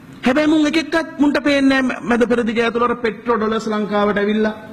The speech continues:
ඈ, මේවා කොලනි කරගෙන, ඈ, මේ අයි එස් අයි එස් වැනි මතදා-, ම-, ම-, මතවලට කිට්ටු වෙන්න පුළුවන් ඒ කල්ලි බිහි වෙනවා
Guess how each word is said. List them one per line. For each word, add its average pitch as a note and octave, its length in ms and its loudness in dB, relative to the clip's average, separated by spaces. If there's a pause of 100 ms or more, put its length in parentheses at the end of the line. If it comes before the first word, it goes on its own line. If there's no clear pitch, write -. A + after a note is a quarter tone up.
(160)
ඈ, B3 200 0 (360)
මේවා A3 320 2
කොලනි G#3+ 380 2
කරගෙන, G#3 420 0
ඈ, - 880 -4
මේ A3 180 4
අයි G#3 220 0
එස් A3 160 0
අයි G#3 180 2
එස් G3+ 140 0
වැනි G#3 180 0
මතදා-, G3+ 480 0
ම-, F3 220 -6
ම-, E3+ 280 -2
මතවලට G#3 480 0
කිට්ටු F#3 320 -2
වෙන්න G#3+ 240 0
පුළුවන් G#3 300 0
ඒ G3+ 80 -2
කල්ලි A3 320 -2
බිහි D4+ 140 4
වෙනවා D4+ 260 2